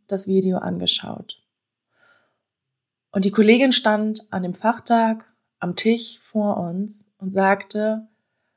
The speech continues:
und das war der Wahnsinn. Aus diesem Gefühl von, wir sind wütend, wir sind hilflos,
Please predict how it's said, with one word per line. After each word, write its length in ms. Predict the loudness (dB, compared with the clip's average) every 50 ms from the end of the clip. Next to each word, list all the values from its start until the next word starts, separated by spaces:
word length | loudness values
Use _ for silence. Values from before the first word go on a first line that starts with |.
| _ _ _ _
und 160 | -8 -4 0 0
das 200 | 0 0 2 2
war 100 | 4 6
der 180 | 6 4 4
Wahnsinn. 720 | 4 2 4 4 4 2 0 -2 -4 -8 -10 -12 -14 -16 _ _ _ _ _ _ _ _ _ _ _ _ _ _ _ _ _ _ _ -4
Aus 140 | -2 -2 2
diesem 260 | 4 4 4 4 4
Gefühl 540 | 2 0 0 -4 -6 0 2 6 6 6 4
von, 320 | 4 2 0 0 2 4
wir 80 | 2 2
sind 300 | 2 0 -2 -2 -2 0
wütend, 720 | 2 2 2 2 0 -6 -6 -6 -8 -10 -14 -16 -18 _
wir 140 | -10 -8 -8
sind 180 | -6 -8 -8 -10
hilflos, 1040 | -10 -2 2 4 4 4 2 -2 -8 -10 -10 -10 -10 -10 -10 -10 -10 -10 -12 _